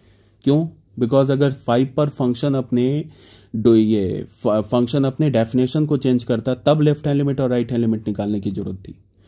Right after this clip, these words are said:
But फ़ाइव के लेफ्ट पे और फ़ाइव के राइट दोनों के लिए यही फंक्शन डिफाइंड है, तो डायरेक्ट लिमिट आ जाएगा। x माइनस फ़ाइव पुट कर दो, पॉलिनोमियल फंक्शन है, तो हो गया ज़ीरो। सिंपल सा है। अब तुम बोलोगे ये कौन सी बात हो गई, दो लाइन में सॉल्व हो गया,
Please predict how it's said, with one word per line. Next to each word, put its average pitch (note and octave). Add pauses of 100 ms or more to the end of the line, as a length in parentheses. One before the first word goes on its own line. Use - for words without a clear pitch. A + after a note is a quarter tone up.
(240)
But A#2
फ़ाइव B2
के D#3
लेफ्ट A#2+
पे D#3
और C#3
फ़ाइव A#2
के C#3
राइट G#2+
दोनों A#2+
के C3+
लिए B2+
यही B2
फंक्शन A#2+
डिफाइंड G2
है, C#2
तो -
डायरेक्ट C3
लिमिट B2+
आ A2+
जाएगा। - (680)
x A2
माइनस G#2+
फ़ाइव A#2
पुट B2+
कर C3
दो, C3
पॉलिनोमियल A#2
फंक्शन A2+
है, G2+
तो F#2+
हो G#2+
गया B2
ज़ीरो। - (1200)
सिंपल C3+
सा -
है। - (300)
अब A#2
तुम B2+
बोलोगे C3
ये C#3
कौन B2+
सी A#2
बात G#2
हो G#2+
गई, G#2+
दो A2
लाइन A#2+
में B2
सॉल्व A#2
हो A2
गया, G#2+